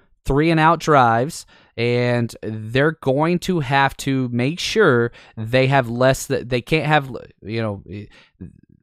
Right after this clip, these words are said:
they have to have less than three three and outs on offense. They have to have sustained drives, and if they don't do that, then they're going to have issues. That's just what it is. Now what I wanna do is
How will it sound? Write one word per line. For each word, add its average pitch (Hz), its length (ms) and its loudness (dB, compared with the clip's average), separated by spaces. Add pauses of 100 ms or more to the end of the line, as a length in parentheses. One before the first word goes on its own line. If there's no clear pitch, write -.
they 127 100 2
have 160 200 6
to 185 80 8
have 165 140 8
less 139 260 2
than 127 120 0
three 127 320 -2
three 123 260 -4
and 113 100 0
outs - 440 -8
on 120 160 0
offense. 107 360 -2
They 127 140 2
have 143 160 2
to 143 60 2
have 131 140 4
sustained 143 540 0
drives, 127 460 0 (280)
and 117 120 0
if 120 100 -4
they 117 140 -2
don't 170 360 2
do 139 160 0
that, 110 400 -2 (280)
then 135 600 0
they're 127 340 0
going 131 300 0
to 123 140 0
have 113 200 0
issues. - 480 -8 (100)
That's 110 200 -4
just 123 200 -4
what 113 180 -2
it 95 120 -8
is. - 240 -18 (340)
Now 160 240 6
what 196 100 4
I 180 100 8
wanna 165 260 2
do 143 320 -2 (1040)
is 127 260 0